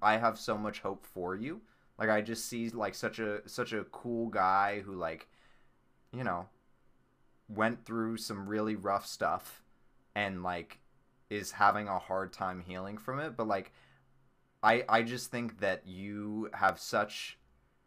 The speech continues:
you have such an amazing amount to offer that I think, I think that y-, it, you're gonna blow it out of the park.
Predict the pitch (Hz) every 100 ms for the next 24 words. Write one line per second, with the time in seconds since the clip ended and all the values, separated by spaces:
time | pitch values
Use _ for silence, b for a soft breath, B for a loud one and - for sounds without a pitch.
0 | _ 110 120 - 131 127 131 110 98 101
1 | 95 104 98 92 90 - - 80 85 113
2 | 117 104 82 80 - 85 78 - - 82
3 | - 80 - 76 69 _ _ _ _ _
4 | _ _ _ _ _ 90 90 - 85 -
5 | - 90 82 78 71 76 73 71 64 -
6 | 65 - -